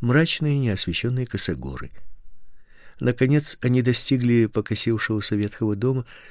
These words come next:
стоявшего особняком. Низ его, собственно, подвал,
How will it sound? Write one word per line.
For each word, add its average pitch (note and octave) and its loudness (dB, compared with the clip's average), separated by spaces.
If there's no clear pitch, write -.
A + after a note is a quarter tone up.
стоявшего C3 2
особняком. A#2+ 0
Низ F#3+ 4
его, F2 0
собственно, A#2 -2
подвал, F#2 -2